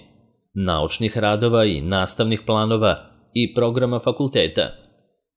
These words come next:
tu su i direktni prevodi svedočanstava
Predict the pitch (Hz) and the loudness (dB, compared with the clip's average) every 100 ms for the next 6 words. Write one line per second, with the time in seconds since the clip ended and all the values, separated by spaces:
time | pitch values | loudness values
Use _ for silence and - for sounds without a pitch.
0 | _ 147 135 139 127 117 117 117 120 101 | _ 0 0 2 0 2 4 2 0 -2
1 | 85 90 69 87 110 110 113 113 120 110 | -2 -2 -2 -2 -2 -2 0 0 0 -2
2 | 104 120 104 87 | 0 2 4 2